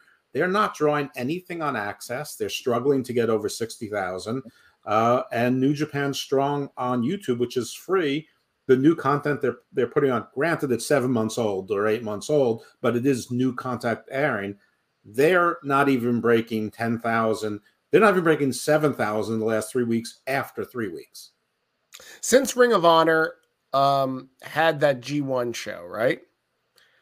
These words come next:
Speaker 2: We've seen a cannibalization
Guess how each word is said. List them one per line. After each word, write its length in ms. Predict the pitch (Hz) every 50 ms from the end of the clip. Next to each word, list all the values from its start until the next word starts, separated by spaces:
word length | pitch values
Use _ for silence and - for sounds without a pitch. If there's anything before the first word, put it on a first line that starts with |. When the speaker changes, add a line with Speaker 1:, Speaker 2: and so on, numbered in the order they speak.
| _ _ _ _ _ _ _ _ _ -
Speaker 2:
We've 360 | 143 151 180 202 208 185 160
seen 600 | - - - 196 190 185 185 185 185 180 175 175 - - _ _ _ _ _ _ _ _ _ _ _ _ _ _ -
a 60 | 156 143
cannibalization 1300 | - - - 180 196 190 185 165 175 175 165 156 135 123 147 143 143 127 - - 139 131 127 127